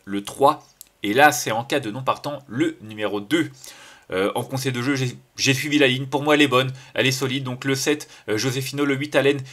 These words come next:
et le, euh, numéro, euh, treize, Star Rock. Pour moi, ce sont trois bonnes bases. Vu les conditions de, de course et les numéros dans les stalles de départ, je pense vraiment que les trois devraient répondre au présent et lutter, euh, pour une place au moins dans les trois, quatre premiers. Donc voilà,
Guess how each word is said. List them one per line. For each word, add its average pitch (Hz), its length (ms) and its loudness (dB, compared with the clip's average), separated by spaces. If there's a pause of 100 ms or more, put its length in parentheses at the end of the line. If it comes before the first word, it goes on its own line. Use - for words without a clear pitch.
(140)
et 104 100 -2
le, 120 220 0
euh, 107 400 4
numéro, 123 420 -2
euh, 120 80 2
treize, 127 480 -2
Star - 320 -2
Rock. 139 260 0 (200)
Pour 120 160 -4
moi, 139 100 8
ce 139 100 -6
sont 131 200 -6
trois 139 240 2
bonnes 135 180 0
bases. 131 240 2 (520)
Vu 110 200 -6
les 160 100 4
conditions 156 460 -6
de, 135 300 -2
de 127 120 -6
course 147 440 -8
et 107 200 -4
les 113 140 -2
numéros 131 320 0
dans 131 100 -2
les 127 80 0
stalles 131 220 -2
de 131 40 -6
départ, 131 260 0
je - 100 -12
pense 117 160 -6
vraiment 127 320 -4
que 135 100 -4
les 120 140 -2
trois 139 240 0
devraient 120 280 0
répondre 120 320 -6
au 117 60 -2
présent 131 380 -2 (240)
et 117 100 0
lutter, 139 420 -4 (200)
euh, 95 760 -2
pour 120 180 -8
une 123 80 -8
place 135 300 -2
au 131 80 -2
moins 135 160 -2
dans 131 80 -4
les 120 100 -2
trois, 120 200 -4
quatre 120 180 -6
premiers. 101 320 -8
Donc 92 180 -14
voilà, 95 280 0